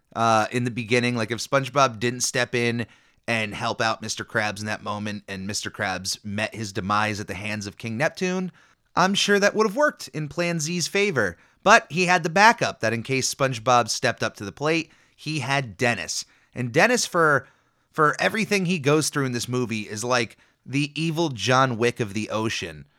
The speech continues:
There's no stopping this guy, especially with what happens at the end there.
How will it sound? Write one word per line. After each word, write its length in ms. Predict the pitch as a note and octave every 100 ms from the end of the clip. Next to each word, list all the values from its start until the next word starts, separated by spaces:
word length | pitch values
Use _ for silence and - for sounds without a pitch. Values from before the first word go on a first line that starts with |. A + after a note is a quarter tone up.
| _
There's 240 | B2+ C#3
no 140 | D3 F#3+
stopping 520 | - E3+ D#3+ D#3 A#2
this 200 | F#2+ -
guy, 200 | G2+ F#2
especially 500 | F2 - B2+ B2+ C#3
with 180 | A#2 A#2
what 140 | A#2
happens 540 | A#2 A2 G#2+ G#2 G2+ - - _ _ -
at 220 | B2 -
the 160 | A2+
end 200 | A2+ B2
there. 280 | G#2 E2+ E2